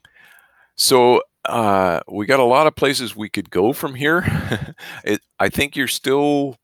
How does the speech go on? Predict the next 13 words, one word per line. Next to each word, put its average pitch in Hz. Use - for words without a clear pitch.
filling 139
out, 135
though, 107
what's 101
happened 117
in 104
the 104
last 110
few 110
years 113
with 90
the, 90
uh, 78